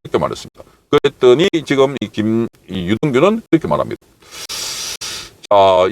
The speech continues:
이 내가 전달한 돈은 당연히 이재명에 의해서 사용됐는데, 에, 지금, 음, 이재명이 이, 난 측근이라고, 어, 측근이 아니라고 했지만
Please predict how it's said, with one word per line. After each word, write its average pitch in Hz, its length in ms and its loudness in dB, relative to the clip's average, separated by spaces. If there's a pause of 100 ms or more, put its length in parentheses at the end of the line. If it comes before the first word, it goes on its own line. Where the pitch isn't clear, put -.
이 107 60 -4
내가 135 380 4 (120)
전달한 208 560 0
돈은 135 260 -2
당연히 180 320 -4
이재명에 156 420 -2
의해서 147 200 -2
사용됐는데, 127 600 2 (120)
에, 80 200 -2
지금, 175 260 2
음, 123 420 -6 (280)
이재명이 214 1120 2 (140)
이, 127 440 -2 (260)
난 156 240 2 (200)
측근이라고, 151 840 2
어, 95 80 -2
측근이 175 420 0
아니라고 214 300 4
했지만 175 420 -2